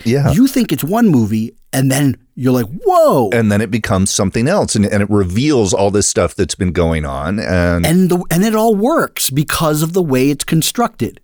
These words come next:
Speaker 1: Okay, so what happens is it's on her until he smothers her, and then it goes into flashback showing him through that whole opening sequence.
Speaker 2: Yes.
Speaker 1: And then it picks up again w-, with him smothering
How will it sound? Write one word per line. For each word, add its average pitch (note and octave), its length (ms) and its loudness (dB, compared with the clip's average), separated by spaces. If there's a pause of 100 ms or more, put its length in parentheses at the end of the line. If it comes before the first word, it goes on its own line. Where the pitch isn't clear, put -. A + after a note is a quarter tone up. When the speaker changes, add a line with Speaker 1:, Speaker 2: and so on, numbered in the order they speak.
(140)
Speaker 1:
Okay, A#2+ 280 0
so - 160 -4
what D3 160 0
happens D#3 500 -2
is F2+ 480 0 (120)
it's G2 200 -2
on D3 240 0
her A2+ 600 -2 (120)
until A#2 680 0
he A2+ 520 0
smothers F#2 600 -2
her, C#2 300 -6 (180)
and G2 400 2
then A2+ 100 2
it B2+ 100 -6
goes A#2 280 0
into A2 160 0
flashback A#2 960 -2
showing G#2+ 480 0
him E2+ 720 -4 (140)
through B2 260 0
that G2 200 0
whole G2 340 0
opening D2+ 340 -4
sequence. D2 680 -10 (100)
Speaker 2:
Yes. G#2+ 720 -8
Speaker 1:
And G#2+ 220 2
then C#3+ 160 0
it - 160 -4
picks - 320 -6
up C3 200 -2
again E2+ 760 -2
w-, C3 200 -4
with A2 180 0
him G2 140 0
smothering A#2 480 -4